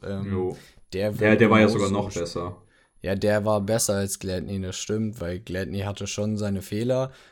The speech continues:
Speaker 1: Er war so ein bisschen, äh, Hit or Miss, also er hat ein gutes Play gemacht und dann ist er irgendwann völlig dran vorbeigeflogen und zack, Touchdown für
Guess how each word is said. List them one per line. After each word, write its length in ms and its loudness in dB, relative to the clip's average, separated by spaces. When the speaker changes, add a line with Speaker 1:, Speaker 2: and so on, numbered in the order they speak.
Speaker 1:
Er 120 -6
war 140 2
so 100 0
ein 120 0
bisschen, 640 0
äh, 440 -6
Hit 220 -2
or 160 4
Miss, 440 2
also 400 -2
er 220 -2
hat 420 -6
ein 100 -6
gutes 340 -4
Play 240 2
gemacht 440 0
und 100 -4
dann 200 -2
ist 120 -2
er 180 -2
irgendwann 460 -2
völlig 680 0
dran 240 -4
vorbeigeflogen 1040 -2
und 320 -4
zack, 380 -2
Touchdown 480 -4
für 580 -4